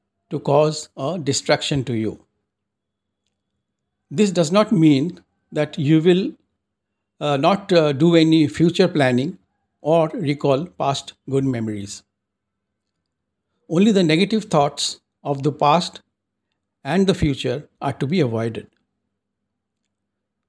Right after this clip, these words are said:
Which all thoughts are considered as negative thoughts and how to avoid thinking those thoughts will be discussed in detail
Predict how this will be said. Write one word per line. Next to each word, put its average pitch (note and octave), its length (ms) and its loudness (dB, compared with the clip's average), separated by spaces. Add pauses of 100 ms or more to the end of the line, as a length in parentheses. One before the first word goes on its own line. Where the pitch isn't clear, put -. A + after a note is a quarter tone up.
(360)
Which F#3 200 -2
all A3+ 120 4
thoughts G3+ 440 0
are D#3+ 220 2
considered E3+ 580 2
as C#3+ 240 0
negative D#3 380 -2
thoughts - 420 -4 (500)
and B2+ 180 -8
how D3 160 0
to E3+ 220 0
avoid D3+ 540 2 (160)
thinking D#3 380 -2
those D3 240 0
thoughts C3+ 400 -6 (320)
will D#3 160 -4
be D3+ 80 -2
discussed C#3 560 -4 (240)
in C#3+ 160 -4
detail C3 420 -2